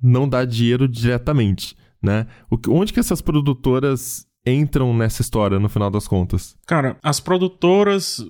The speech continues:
Speaker 2: no caso você diz, tipo, a vinte e quatro da vida, et cetera, né?
Speaker 1: Isso, é, porque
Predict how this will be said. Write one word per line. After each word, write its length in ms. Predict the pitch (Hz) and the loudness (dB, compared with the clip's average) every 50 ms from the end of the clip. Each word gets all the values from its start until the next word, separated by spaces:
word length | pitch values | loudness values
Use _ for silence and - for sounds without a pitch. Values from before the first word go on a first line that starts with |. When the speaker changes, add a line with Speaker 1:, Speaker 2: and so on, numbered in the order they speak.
| 69 80 101 | -12 -4 0
Speaker 2:
no 200 | 135 135 143 139 | 2 2 2 2
caso 340 | 139 156 151 156 151 151 147 | 0 -2 -2 -2 -4 -4 -6
você 180 | - - 156 | -4 -4 -2
diz, 240 | 143 135 156 160 151 | -2 0 -2 -2 -2
tipo, 520 | - - - - 156 151 147 143 131 123 | -4 -8 -6 -2 0 2 2 2 4 4
a 80 | 127 127 | 2 2
vinte 180 | 120 135 127 - | 0 -4 -8 -8
e 40 | - | -8
quatro 560 | - 113 113 117 131 139 139 131 - 120 117 | -4 -2 0 0 2 0 0 -2 -4 -4 -2
da 100 | 120 117 | -2 -2
vida, 300 | 110 113 123 127 127 131 | 0 0 -2 0 0 -2
et 100 | 131 - | -2 -2
cetera, 340 | - - 113 107 - - 110 | -4 -4 -4 -4 -4 -8 -8
né? 200 | 110 123 139 143 - - | -6 -6 -6 -6 -4 0
Speaker 1:
Isso, 360 | - 180 185 175 - - 151 | 2 4 4 2 2 0 -2
é, 100 | 151 160 | -2 -2
porque 480 | 127 - 123 120 117 - 147 147 151 135 | 0 0 -2 -2 0 0 0 0 0 -2